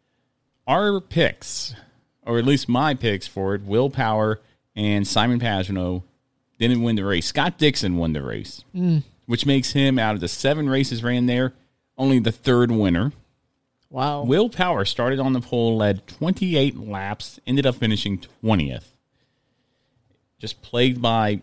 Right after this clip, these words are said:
Speaker 1: issues all day. Just couldn't quite get it right after a cycle of pit stops or two. Scott Dixon was on it all day, had a great car, three pit stops. Couldn't really stop the guy.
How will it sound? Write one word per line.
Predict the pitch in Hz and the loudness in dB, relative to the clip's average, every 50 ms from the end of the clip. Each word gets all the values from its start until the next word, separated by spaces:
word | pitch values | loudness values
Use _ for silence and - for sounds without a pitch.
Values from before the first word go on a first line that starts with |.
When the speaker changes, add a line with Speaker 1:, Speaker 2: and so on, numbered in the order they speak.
| _ _ | _ _
Speaker 1:
issues | - - 131 123 - - 123 120 120 117 113 117 | -6 -4 -4 -4 -2 -2 0 2 2 2 2 2
all | 110 110 117 117 | 0 0 0 0
day. | 110 113 110 117 120 127 127 123 - _ _ _ _ _ _ _ _ _ | 0 0 2 2 0 0 -2 -4 -10 _ _ _ _ _ _ _ _ _
Just | - 110 104 - - | -10 -10 -10 -8 -6
couldn't | - 123 120 120 110 | -2 -2 -2 -2 -2
quite | - - 131 127 120 117 113 | -6 -6 -6 -4 -4 -4 -2
get | - 113 | -2 -2
it | 117 110 | -2 0
right | 107 110 113 117 117 | -2 0 0 0 0
after | 113 113 110 - - 117 113 110 | 0 -2 -2 -4 -4 -6 -4 -4
a | 107 | -4
cycle | - - 113 90 110 110 - 113 110 | -4 -4 -4 -4 -4 -4 -4 -4 -4
of | 104 | -2
pit | - 117 113 110 | -2 -4 -4 -4
stops | - - 123 120 117 - | -4 -4 -4 -4 -4 -6
or | 127 | -8
two. | 120 - - 123 127 127 123 - _ _ | -8 -6 -4 -4 -4 -4 -6 -8 _ _
Scott | _ _ - - 135 117 127 123 - | _ _ -6 -2 -2 -2 -2 -2 -2
Dixon | - 135 131 - - 131 123 | -2 -2 -2 0 0 0 2
was | 113 107 98 98 - _ _ - | 2 0 -2 -4 -8 _ _ -10
on | - 123 127 139 139 139 | -6 -2 -2 0 0 0
it | 139 131 - - _ _ _ - | 0 -2 -4 -6 _ _ _ -4
all | 104 120 127 143 151 | 0 2 4 4 4
day, | 139 120 107 104 104 104 107 | 4 4 2 2 2 0 -2
had | 107 98 - - 117 107 98 | -4 -6 -8 -6 -6 -4 -4
a | 92 | -4
great | 92 101 _ - 110 113 120 127 139 135 | -6 -8 _ -8 -2 0 2 2 0 0
car, | - - 120 110 107 110 | -2 -2 -2 -2 -2 -2
three | - - 120 131 147 151 | -4 -4 -4 -2 -2 -2
pit | 143 - 127 110 107 - | -2 0 -2 -2 -2 -4
stops. | - - 113 107 104 104 107 - - - - - _ _ _ _ _ _ _ _ _ | -6 -4 -2 -2 0 -2 -2 -4 -8 -14 -18 -20 _ _ _ _ _ _ _ _ _
Couldn't | - 135 135 147 135 | -2 0 2 2 2
really | 127 131 131 123 127 127 110 - _ _ | 2 0 0 2 0 0 -2 -4 _ _
stop | - - - - - 117 117 107 - | -16 -14 -8 -4 -4 -2 -2 -4 -4
the | 104 | -4
guy. | 95 92 95 90 90 98 101 | -4 -2 -2 -2 0 -2 -2